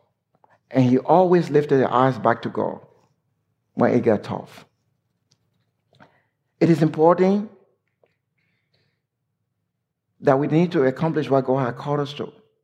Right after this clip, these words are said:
As I said, Paul say he fought a good fight of fighting. I mean, a good fight. And he have finished his course, and I kept the faith. Hebrew twelve encouraged us to, to fix our eyes on Jesus, the author and the finisher of our faith.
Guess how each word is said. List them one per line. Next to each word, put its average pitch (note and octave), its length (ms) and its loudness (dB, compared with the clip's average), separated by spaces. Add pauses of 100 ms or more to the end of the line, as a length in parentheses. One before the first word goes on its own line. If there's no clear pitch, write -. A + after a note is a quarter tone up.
(520)
As B2+ 140 -2
I C3 80 4
said, D3+ 300 2
Paul E3 440 0 (220)
say D#3 160 4
he C#3+ 100 0
fought D#3 240 2
a D3 40 2
good C#3 180 -4
fight C#3+ 180 0
of A#2 120 -4
fighting. D#3 340 -6 (260)
I A2+ 60 -2
mean, C3+ 160 4
a B2 40 0
good C#3+ 200 -6
fight. C3 340 -2 (920)
And C3+ 140 4
he C#3 40 6
have C3 120 2
finished F3+ 300 2
his D3+ 120 -2
course, D#3 460 -2 (160)
and B2+ 80 2
I A#2+ 80 2
kept E3 300 -6
the C3 60 -6
faith. - 440 -8 (1120)
Hebrew F#3 300 2
twelve F#3+ 400 2
encouraged F3+ 480 -2
us F3 280 -4
to, D#3 320 -4 (440)
to D#3+ 80 -4
fix G3 320 0
our F#3 200 6
eyes G3 300 4
on F3+ 140 0
Jesus, F#3 420 -2
the E3 100 0
author G3 300 2
and F3+ 80 0
the F3 60 -2
finisher F#3+ 340 -2
of E3 60 2
our D3+ 180 4
faith. D#3 320 -2